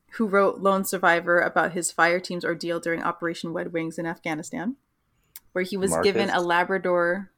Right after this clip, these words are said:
Speaker 1: What?
Speaker 2: Uh-huh. Keep going, keep going.
Speaker 1: Uh,
Speaker 2: I
Speaker 1: he was
Speaker 2: noticed
Speaker 1: given a
Speaker 2: something, but keep
Speaker 1: Labrador
Speaker 2: going.
Speaker 1: puppy, um, by his fire team, who was named Daisy,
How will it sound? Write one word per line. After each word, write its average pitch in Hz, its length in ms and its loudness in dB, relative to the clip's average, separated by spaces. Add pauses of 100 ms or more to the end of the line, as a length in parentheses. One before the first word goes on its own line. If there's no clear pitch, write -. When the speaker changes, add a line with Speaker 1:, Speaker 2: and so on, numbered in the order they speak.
(800)
Speaker 1:
What? 85 180 -6
Speaker 2:
Uh-huh. 87 320 -2 (280)
Keep 113 160 -2
going, 82 280 8
keep 101 180 -6
going. - 300 -2 (360)
Speaker 1:
Uh, 170 420 4
Speaker 2:
I - 120 10
Speaker 1:
he 185 80 6
was 165 120 8
Speaker 2:
noticed 151 60 2
Speaker 1:
given 202 160 6
a 73 60 6
Speaker 2:
something, - 160 4
but - 0 - (100)
keep - 180 4
Speaker 1:
Labrador - 140 4
Speaker 2:
going. 143 300 2 (800)
Speaker 1:
puppy, 170 500 -2 (720)
um, 175 580 2 (160)
by 185 260 6
his 190 180 0
fire 196 280 6
team, 170 440 -8 (440)
who 190 100 -4
was 185 180 0
named 165 420 -2
Daisy, 170 600 0